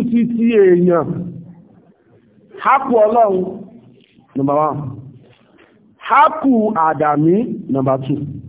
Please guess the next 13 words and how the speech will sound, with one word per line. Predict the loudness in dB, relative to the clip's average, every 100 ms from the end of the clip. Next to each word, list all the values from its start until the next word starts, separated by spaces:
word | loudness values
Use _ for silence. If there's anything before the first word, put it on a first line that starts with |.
| -20 -20 _ _ _ -4
Nínú | 0 2
àwọn | 2 2 0
istisnaat | -2 -2 -4 -4 -2 0 0 0 -2 -2
táwọn | 0 2
olùmọ̀ | 2 0 0 -2
ṣe | -2 -4 -4 -14 -20 -20 -20 -20 -20 -20 -4
nínú | 0 2 2 0
àdífì | -2 2 2 2 0
yìí, | 0 0 -2 -6 -12 -18 -20 -20 _ _ _ -4
ó | 2 2
ní | 2
wípé | 2 2 4 6 4 2 -8 -14 -18
fíì | -2 4 4 4 4 2 -2